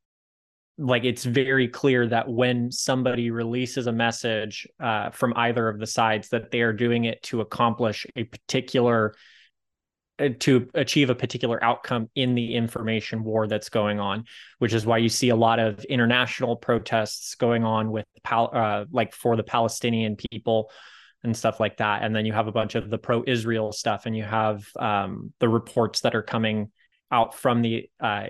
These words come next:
Israeli government um, that all of this stuff comes with a particular angle in mind from the person who's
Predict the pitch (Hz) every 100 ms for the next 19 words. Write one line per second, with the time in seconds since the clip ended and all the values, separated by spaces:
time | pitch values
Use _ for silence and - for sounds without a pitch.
0 | - 117 107 117 113 107 117 113 104 104
1 | 101 - _ _ _ _ - 120 107 101
2 | 95 92 - - - 127 120 120 - -
3 | 127 139 143 131 131 - 135 120 - 123
4 | 117 117 113 - 117 131 117 123 117 110
5 | 110 127 117 120 113 107 113 113 113 110
6 | - 131 117 113 - 117 - 117 107 113
7 | 101 -